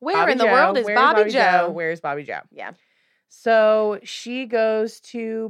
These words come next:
Speaker 2: Bobby Joe's house.
Speaker 1: Uh-oh. This doesn't sound good.
Speaker 2: And this is where we hear what happened. So at this time, Bobby Joe was eight months pregnant. Becky went to her house.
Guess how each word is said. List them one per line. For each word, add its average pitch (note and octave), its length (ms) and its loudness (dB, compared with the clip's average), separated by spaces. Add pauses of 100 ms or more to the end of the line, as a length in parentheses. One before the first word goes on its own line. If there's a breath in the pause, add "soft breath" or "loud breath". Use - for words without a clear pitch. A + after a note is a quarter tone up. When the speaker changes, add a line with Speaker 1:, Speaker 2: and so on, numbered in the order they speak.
Speaker 2:
Bobby F#3 260 -2
Joe's G#3 280 -4
house. E3+ 640 -6
Speaker 1:
Uh-oh. D#3 640 -12 (120)
This F#3 220 -18
doesn't D#3 300 -20
sound F#3+ 260 -20
good. E3 260 -16 (240)
Speaker 2:
And F#3 280 -4
this G3 200 -8
is A3 760 -4 (720)
where E3 680 0
we D#3+ 160 -6
hear E3+ 680 -6 (360)
what D#3+ 140 -10
happened. B2+ 580 -12 (1120)
So A3+ 240 -4
at G3 100 -4
this B3 140 -2
time, G#3+ 520 -4
Bobby G3+ 280 -2
Joe F#3+ 180 -2
was F3 160 -6
eight D#3+ 180 -6
months D3+ 220 -10
pregnant. C3 560 -10 (1400)
Becky B3 580 -4
went G3+ 280 -6
to A#3+ 120 -10
her C4 140 -4
house. E3 720 -6